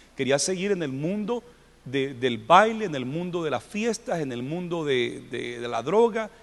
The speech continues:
y del alcohol. Pero tuvo que venir un momento en que yo tuve que arrepentirme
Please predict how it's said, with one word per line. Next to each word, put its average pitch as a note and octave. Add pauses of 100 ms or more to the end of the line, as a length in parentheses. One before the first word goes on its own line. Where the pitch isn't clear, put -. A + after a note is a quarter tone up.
(260)
y C#3+
del B2+
alcohol. A#2 (880)
Pero C3+
tuvo F#3
que G#3
venir F#3+
un G3+
momento D3+
en C#3
que A#2+
yo C#3+
tuve D#3
que -
arrepentirme F3